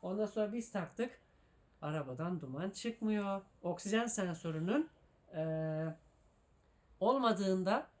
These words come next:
çıkması gereken kadar duman çıkıyor. Onu da bağlantısını hazır ettim. Takılacak yarın Allah'ın izniyle. Ee, arabada marşa bastığımızda böyle bir tam marş şeklinde çalışıyor. Geç çalışma var, onu söyleyeyim size.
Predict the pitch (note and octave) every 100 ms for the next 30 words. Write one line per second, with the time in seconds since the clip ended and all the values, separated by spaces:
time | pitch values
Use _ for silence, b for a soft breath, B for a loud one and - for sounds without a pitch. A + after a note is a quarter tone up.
0 | - - A3 - G#3+ C4 A3 G#3+ A3 B3
1 | A3+ F3+ D3+ C3 B2+ - _ _ D3+ D3+
2 | D3 - D3+ D#3+ G#3+ C4 B B F#3 B3
3 | A3+ G3+ G#3 G#3+ G#3+ A3+ G#3+ A3 A3 F#3
4 | D#3 D3+ D3 F#3+ G#3 G3+ F#3+ G#3 D#3+ D#3
5 | D3 C#3+ D3 D3 D3+ D3 C#3 D3+ D3+ C4+
6 | - B B B B - E3 E3 E3 E3
7 | G#3 - B3 C#4 - - _ - F#3 F#3+
8 | G#3+ C4 A#3+ A#3+ A#3 B3+ B3 B3 B3 C4+
9 | B3+ B3+ B3 A#3+ C4 - B B B -
10 | B3+ C4+ A#3+ A3+ A3 - - - G#3 G#3
11 | G#3 A3 B3 G#3+ G#3 A3 B3+ A#3 A3 -
12 | F3+ F#3 - G3+ G#3 A3+ A3+ B3+ B3 F#3+
13 | G3+ G#3+ G3+ G#3 A3+ A3 F3 G#3+ C#4